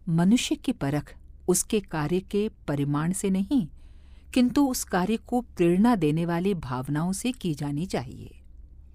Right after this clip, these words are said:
जैसा मनुष्य का भाव हो, उसे वैसा ही समझना चाहिए। भगवान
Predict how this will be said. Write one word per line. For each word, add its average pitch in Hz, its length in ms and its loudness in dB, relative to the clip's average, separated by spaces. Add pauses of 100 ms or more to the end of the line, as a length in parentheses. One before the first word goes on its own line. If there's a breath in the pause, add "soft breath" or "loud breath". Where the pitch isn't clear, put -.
(720 soft breath)
जैसा 220 340 4
मनुष्य 226 420 4
का 226 160 -2
भाव 135 340 -4
हो, 202 280 -6 (380 soft breath)
उसे 294 340 2
वैसा 151 420 0
ही 220 180 0
समझना 160 540 0
चाहिए। - 460 -10 (760 soft breath)
भगवान 143 480 0